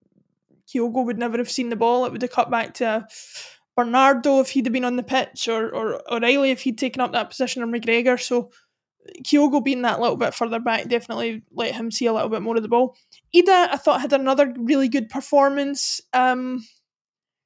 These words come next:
I think he has a physicality and ability to hold up the ball that we have needed in this system. It's not my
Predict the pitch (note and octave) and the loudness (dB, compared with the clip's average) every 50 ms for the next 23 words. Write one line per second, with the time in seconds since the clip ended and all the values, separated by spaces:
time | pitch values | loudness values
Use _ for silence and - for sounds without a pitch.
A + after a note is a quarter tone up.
0 | _ _ _ _ _ _ - C4+ - - - C#4+ C#4 C4+ - - - - - C#4+ | _ _ _ _ _ _ -6 -6 0 2 2 2 2 0 -6 -10 -14 -4 0 2
1 | C#4 C4+ C4+ C4 C4+ C4 C4 C4 C4 A3+ - _ _ _ _ _ _ _ _ _ | 2 4 4 4 2 2 2 0 0 -4 -8 _ _ _ _ _ _ _ _ _
2 | _ _ _ _ _ _ _ _ _ _ _ _ _ - C#4 B3+ C4 B3+ - - | _ _ _ _ _ _ _ _ _ _ _ _ _ -2 -2 0 0 0 4 4
3 | C#4 C4+ A#3 C4 - - - B3+ B3+ C4 C#4 D4 C#4 - C4+ D4 D4 - - C4 | 4 4 4 -2 -8 -6 -4 0 0 0 2 0 -2 -2 -2 -2 0 0 0 -2
4 | B3+ A3+ A3+ B3 B3 B3+ - B3+ B3+ - D4 B3+ - B3+ B3 A3 B3 B3 - B3+ | -2 0 0 0 0 0 -4 -6 -6 -6 -6 -4 -2 -4 0 0 0 0 0 -4
5 | A#3 A3 A#3+ A#3+ B3 B3 A3 A#3+ A3+ A#3 B3+ B3 - G3+ A#3+ A3+ A3+ A#3+ A#3+ B3 | -2 0 0 0 2 2 0 -2 -2 0 -2 -4 -2 -4 -6 -4 -4 -4 -2 -2
6 | B3 A3+ C#4+ C#4+ A#3+ A3+ - - _ - C#4 C4+ C4 B3+ B3+ B3+ - - D4 C#4+ | -2 0 0 -2 -2 -4 -8 -16 _ -6 -4 -4 -2 -4 -4 -2 -2 -2 -2 -2
7 | C#4 - - E4+ E4 E4 E4 _ _ _ _ _ _ _ _ _ _ _ _ _ | -2 -4 -2 -2 -2 -2 -4 _ _ _ _ _ _ _ _ _ _ _ _ _
8 | _ - G4+ G#4 F#4 E4 D#4 - | _ 2 2 4 4 4 2 2